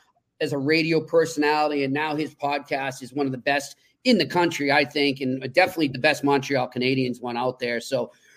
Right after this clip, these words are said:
really looking forward to bringing him in there, and we can talk some Bruins Canadiens. We'll talk N H L.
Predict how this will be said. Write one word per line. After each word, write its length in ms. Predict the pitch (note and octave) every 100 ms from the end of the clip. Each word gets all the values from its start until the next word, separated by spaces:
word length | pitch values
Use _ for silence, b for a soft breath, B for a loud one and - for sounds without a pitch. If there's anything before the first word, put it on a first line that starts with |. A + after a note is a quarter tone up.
| b C3+
really 300 | F3 F#3+ F3
looking 260 | F3 F3
forward 220 | D#3 F3
to 80 | E3
bringing 300 | C3+ F3+ E3
him 180 | E3+ E3+
in 140 | E3+
there, 220 | D#3+ E3+ E3+
and 80 |
we 100 | D3
can 120 | C3 C3+
talk 240 | D#3+ C#3+
some 120 | C#3
Bruins 320 | C3 E3 D#3+
Canadiens. 520 | - D3+ F3+ F3 E3 C#3
We'll 100 | C3+
talk 280 | C#3+ C3+
N 100 | C#3+
H 220 | C3 B2+ F#3+
L. 340 | E3+ D#3